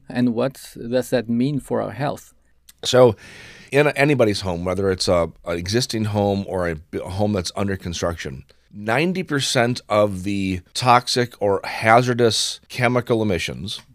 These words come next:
Speaker 2: inside of that home will come from the things you see and touch on a daily basis. In order of importance, number one is the flooring material choices. Flooring has the biggest chance to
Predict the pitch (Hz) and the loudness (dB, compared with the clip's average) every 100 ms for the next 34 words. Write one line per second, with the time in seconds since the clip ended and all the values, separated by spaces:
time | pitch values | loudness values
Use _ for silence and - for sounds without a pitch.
0 | _ _ 113 117 123 127 127 120 110 76 | _ _ -2 0 2 0 2 0 0 -6
1 | 73 98 _ _ _ _ 101 104 - 127 | -6 -12 _ _ _ _ -2 -2 0 -2
2 | 139 135 120 117 101 - 113 107 98 - | 0 0 0 0 -2 -2 -2 -2 -2 -2
3 | 120 117 107 110 98 - 87 80 71 85 | -2 -2 -2 -2 -4 -2 -6 -6 -4 -4
4 | 78 78 78 71 - - - _ _ _ | -4 -6 -6 -8 -10 -10 -10 _ _ _
5 | _ _ _ 139 135 147 139 147 143 135 | _ _ _ 2 2 4 6 6 8 6
6 | 123 107 104 101 - 104 76 69 - 101 | 6 4 -2 -2 0 0 0 -8 -8 -2
7 | 107 123 110 110 107 95 98 95 90 101 | 2 2 4 2 2 -2 -2 -4 -6 -8
8 | - 110 113 104 92 82 - 85 80 - | -6 0 2 2 -2 -4 -4 -4 -4 -6
9 | 76 67 - - - _ _ _ _ _ | -8 -8 -10 -12 -14 _ _ _ _ _
10 | - - 104 113 131 131 117 107 95 92 | -10 -4 4 6 6 4 2 2 0 -4
11 | 76 _ - 117 120 135 - - - - | -6 _ -4 -2 2 0 0 -6 -6 -2
12 | 107 80 69 - - - - 117 98 95 | -2 -2 -4 -6 -6 -10 -6 -2 0 0